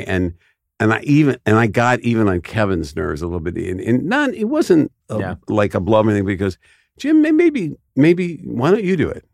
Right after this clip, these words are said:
Speaker 1: I mean, you, I mean, I'll be in it, we, you know," and, and I actually, and I, that was one of the very few times where I, I went like, "You know, actually,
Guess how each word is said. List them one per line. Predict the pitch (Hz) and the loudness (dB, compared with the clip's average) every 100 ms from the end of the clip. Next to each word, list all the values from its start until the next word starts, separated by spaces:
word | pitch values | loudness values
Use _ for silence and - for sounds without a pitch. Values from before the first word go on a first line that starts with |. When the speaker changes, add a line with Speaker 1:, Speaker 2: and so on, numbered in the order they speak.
| _ _ - | _ _ 0
Speaker 1:
I | |
mean, | 117 113 | 2 4
you, | 123 127 127 - | 4 4 2 2
I | |
mean, | 120 117 113 - | 4 4 2 0
I'll | 131 | 0
be | 170 143 | 2 2
in | 127 | 4
it, | 135 139 | 4 0
we, | - 117 | -2 -2
you | 120 | 0
know," | 117 117 120 | 0 2 2
and, | 113 110 107 - _ _ _ | 2 0 -2 -8 _ _ _
and | 117 117 | 0 2
I | 127 | 2
actually, | 139 - 123 110 | 0 -2 -4 -2
and | 113 | -2
I, | 107 104 | -2 -2
that | 120 | -2
was | 113 | 0
one | 110 123 | 2 4
of | 139 | 4
the | |
very | 107 123 143 | 2 0 0
few | - 117 | -2 -6
times | 127 127 113 95 95 101 | -2 -2 0 -2 -6 -4
where | 95 92 | -2 0
I, | 95 92 90 _ _ _ - | 0 -2 -8 _ _ _ -6
I | 98 | -2
went | 95 98 95 | 0 0 -2
like, | 95 92 90 - - _ _ - | -4 -4 -8 -16 -20 _ _ 2
"You | 139 | 4
know, | 143 127 | 4 2
actually, | 139 131 139 131 123 | 0 -2 -2 -2 -2